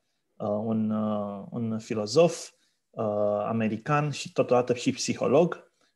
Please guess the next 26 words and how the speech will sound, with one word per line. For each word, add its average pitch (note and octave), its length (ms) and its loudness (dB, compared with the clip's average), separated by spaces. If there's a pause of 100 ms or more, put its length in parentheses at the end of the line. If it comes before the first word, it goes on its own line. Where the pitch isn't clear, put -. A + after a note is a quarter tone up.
uh, G#2+ 440 2
de A#2+ 260 8
sfârșit B2 380 2
de A#2+ 120 8
secol, A2+ 720 0
uh, G#2+ 260 2
nouăsprezece. D3+ 800 -2 (500)
<clears throat> - 420 0 (240)
Și, C#3 680 -2
uh, B2+ 320 4
Voința E3+ 300 2
de D#3 80 0
a D3+ 60 2
crede E3+ 220 4
reprezintă D#3 400 2
unul D#3 120 2
dintre D3+ 220 0
titlurile, D3 680 0
așa C#3 180 -4
cum D#3+ 100 -4
spuneam, C3+ 260 -4
fundamentale B2+ 680 0
ale A2 180 0
lui, G#2+ 260 -4
uh, G#2 280 0
lui G#2 280 -8